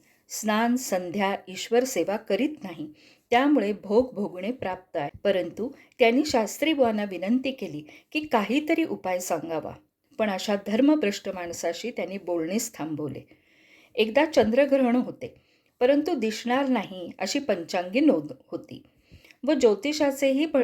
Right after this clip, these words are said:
हेच म्हणणे होते. परंतु बुवा भिक्षेला निघाले असता देवाने त्यांना सांगितले, "आज ग्रहण दिसणार आहे, आपण मागे फिरावे."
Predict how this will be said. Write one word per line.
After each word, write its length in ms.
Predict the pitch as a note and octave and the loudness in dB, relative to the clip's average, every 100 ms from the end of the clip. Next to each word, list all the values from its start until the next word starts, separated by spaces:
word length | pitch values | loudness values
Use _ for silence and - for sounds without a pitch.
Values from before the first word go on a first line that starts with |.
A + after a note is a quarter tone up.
| - | 0
हेच 320 | - D#4+ D#4 | -2 -2 0
म्हणणे 300 | G#3 F3+ F3 | -2 -2 -8
होते. 400 | F3 D3 - - _ _ _ _ | -10 -12 -16 -20 _ _ _ _
परंतु 380 | G#3 G#3+ A3+ C#4 | -4 -2 -2 -4
बुवा 300 | G3 G3 G#3+ | 0 2 2
भिक्षेला 560 | G#3 - - A#3 C4 | -2 -12 0 2 4
निघाले 420 | C4 F#3+ G#3 F3+ F3+ | 2 0 -2 0 0
असता 360 | F3+ - F#3+ | 0 -4 -6
देवाने 460 | A3+ F3+ F3 G#3 C4 | -2 0 2 2 2
त्यांना 300 | B3 F3+ F#3 | 0 -2 -6
सांगितले, 540 | F#3 D#3+ E3 - G#3+ C4 - _ - | -6 -8 -8 -10 -10 -10 -20 _ -6
"आज 260 | G#3 B3+ A3+ | -2 -2 -2
ग्रहण 380 | E3+ F3+ G3+ A#3+ | -4 0 0 0
दिसणार 460 | E3 E3 - G3 G3 | -2 -6 -4 -2 -2
आहे, 240 | D3+ - _ - - - | -6 -12 _ -20 -18 -6
आपण 340 | E3+ - A3 | -6 0 2
मागे 400 | A#3+ D#3+ D3+ F#3 | 4 2 -2 -4
फिरावे." 460 | D#3+ D#3+ D3 D#3 | -4 -6 -6 -10